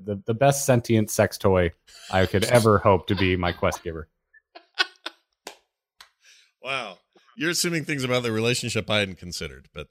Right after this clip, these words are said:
Speaker 2: uh,
Speaker 1: I mean,
Speaker 2: thanks for that.
Speaker 1: when your lover chooses your new body for you, that infers a lot.
Speaker 2: I guess it does.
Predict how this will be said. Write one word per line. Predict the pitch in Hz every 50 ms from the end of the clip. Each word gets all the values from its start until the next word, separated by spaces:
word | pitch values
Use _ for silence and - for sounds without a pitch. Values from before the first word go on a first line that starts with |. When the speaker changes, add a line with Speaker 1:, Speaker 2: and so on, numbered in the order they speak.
| - 85
Speaker 2:
uh, | 76 73 73 - _ _ - 117
Speaker 1:
I | 127 139
mean, | 156 175 196 190 196 190 180
Speaker 2:
thanks | 170
for | 143 147
that. | 151
Speaker 1:
when | 180 180 185 185 180 175 165 - -
your | 139 131 151 165 160 151
lover | 151 175 190 185 180 180 180 170 160 143 - _ - 117
chooses | - - - 170 180 185 190 165 135 147 147 139 123 - - - - _ _ -
your | 110 131 147 139
new | 135 139 131
body | 117 117 120 120 117 113 110
for | - - 127 117 104
you, | 95 87 87 87 85 78 - _ _ _ _ _ -
that | 107 127 139 131
infers | 123 113 - - 110 98 90 -
a | 85
lot. | 80 80 80 - _ - -
Speaker 2:
I | - -
guess | - 151 143 -
it | 113 -
does. | - 107 95 92 80 71 - -